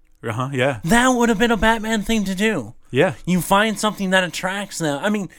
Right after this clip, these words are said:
Speaker 2: that
Speaker 1: That's a Batman thing, for
Speaker 2: that's a
Speaker 1: sure.
Speaker 2: Batman thing.
Speaker 1: They've taken out a lot of the superhero-y things in this movie,
Speaker 2: Right.
Speaker 1: it seems like. Uh, one thing I will give this and the original version is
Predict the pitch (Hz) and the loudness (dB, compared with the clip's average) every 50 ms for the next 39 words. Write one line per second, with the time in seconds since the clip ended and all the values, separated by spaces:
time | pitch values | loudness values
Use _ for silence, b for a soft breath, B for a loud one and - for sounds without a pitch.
0 | B B B B 131 135 127 165 185 208 220 214 - - 202 175 - 131 139 151 | B B B B -10 -4 0 2 2 2 0 -2 -6 -12 -16 -8 0 0 2 2
1 | 156 160 139 143 139 135 131 123 107 - 143 120 98 - 190 185 214 214 214 - | 2 2 4 4 4 2 0 -2 -2 -2 -4 -4 -4 -2 0 0 2 2 2 2
2 | 214 202 202 190 185 175 170 151 - 180 170 127 139 160 165 - - 196 208 202 | 2 0 2 0 0 0 -2 -2 -2 -4 -2 0 0 0 0 0 0 0 2 2
3 | 190 185 185 165 147 147 151 156 160 139 143 135 131 123 135 - - - - 151 | 2 2 2 2 4 4 4 4 2 0 -2 -4 -4 -6 -8 -10 -10 -8 -8 -8
4 | 127 - 127 117 135 127 120 110 104 101 101 98 - - 139 139 120 107 98 101 | -8 -6 -6 -4 -4 -2 -2 -2 -2 -2 -4 -6 -6 -6 -6 -4 -4 -6 -6 -8
5 | 92 92 87 - 101 95 92 87 87 190 208 175 120 101 110 - 143 127 110 90 | -10 -10 -10 -10 -8 -8 -8 -2 0 2 2 2 0 -2 -6 -8 -8 -8 -8 -8
6 | 101 92 87 87 - b b b b b b b b b - 139 143 143 143 143 | -10 -10 -12 -12 -14 b b b b b b b b b 0 2 4 4 4 2
7 | - - 165 139 170 214 226 214 233 208 185 165 160 156 156 160 147 127 123 151 | 0 -2 -2 -2 -2 -2 -2 -4 -4 -4 -2 -2 -2 0 -2 -4 -4 -2 -2 -2
8 | 156 165 151 135 123 139 143 147 143 - - - - - _ _ _ _ _ _ | -2 -2 -4 -4 -2 -2 0 0 0 -2 -6 -8 -12 -14 _ _ _ _ _ _
9 | _ _ _ _ _ _ _ 139 139 147 143 123 113 123 113 110 110 98 87 95 | _ _ _ _ _ _ _ -4 -4 -2 -2 -2 -2 -4 -4 -6 -6 -8 -8 -8
10 | 92 90 90 95 98 98 - | -10 -10 -10 -10 -12 -12 -12